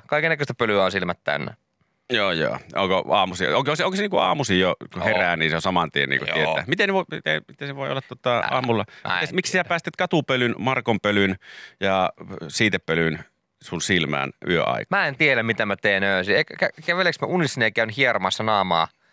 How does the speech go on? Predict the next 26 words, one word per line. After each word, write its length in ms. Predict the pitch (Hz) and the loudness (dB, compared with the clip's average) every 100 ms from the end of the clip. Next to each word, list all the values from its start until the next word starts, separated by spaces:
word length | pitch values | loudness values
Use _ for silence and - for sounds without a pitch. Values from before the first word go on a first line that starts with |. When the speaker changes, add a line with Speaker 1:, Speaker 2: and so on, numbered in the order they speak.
| _ _ _ _ | _ _ _ _
Speaker 1:
pihalla 400 | 117 113 101 92 | -2 0 2 2
jonnekin 480 | - 104 92 85 98 - | 2 0 -2 -4 -6 -4
pensaaseen, 640 | 120 107 101 92 85 90 82 | 0 0 2 0 0 -2 -2
mutta 260 | 80 - | -6 -8
siis 200 | 98 98 - - _ | -4 -4 -6 -18 _
tänään 280 | 101 104 131 | -4 -2 0
heti 240 | 131 123 | 0 2
aamusta 460 | 117 104 98 - 87 | 2 2 0 -4 -2
niin 140 | 85 - | -2 0
aika, 320 | 95 92 87 - | -2 0 -2 -2
aikamoista 460 | 92 87 85 - - - | -2 -2 -4 -6 -16 -10
chettiä. 440 | - 123 - - - | -4 -4 -6 -14 -4
Speaker 2:
Onko 100 | - | -2
sä 100 | 85 | 0
aloittanut 280 | 82 - 76 | -2 -2 -2
lääkinnän 380 | 67 65 - - | -2 -4 -10 -10
jo? 60 | - _ - _ - | -14 _ -20 _ -2
Speaker 1:
Joo, 480 | 120 123 127 123 120 | 2 4 6 4 2
mut 180 | 120 117 | 0 0
mä 80 | 131 | -2
en 60 | |
oo 40 | 135 | 0
käynyt 220 | 131 127 | 0 2
hakee 320 | 135 - 120 | 0 2 2
vielä, 260 | 110 117 113 - | 2 2 2 -4
eh, 60 | - | -12